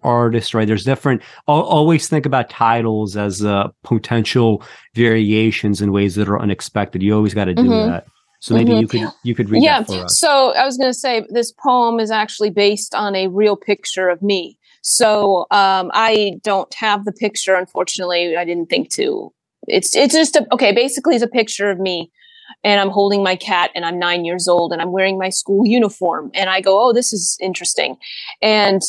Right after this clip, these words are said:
Speaker 2: um, so y-, you have now, now I'm writing a poem about a picture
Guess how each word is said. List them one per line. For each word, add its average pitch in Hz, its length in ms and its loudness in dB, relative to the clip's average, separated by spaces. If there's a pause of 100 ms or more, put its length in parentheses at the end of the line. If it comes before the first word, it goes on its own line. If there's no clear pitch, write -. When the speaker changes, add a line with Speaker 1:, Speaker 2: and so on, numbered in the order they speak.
(120)
Speaker 2:
um, 175 760 0 (460)
so 233 560 4
y-, 92 140 -12
you 226 220 -2
have 220 360 -2
now, 185 600 -4
now 185 300 -2
I'm 254 300 2
writing 185 520 -4 (260)
a 190 80 0
poem 185 520 0
about 180 320 2
a 165 60 -4
picture 180 720 -4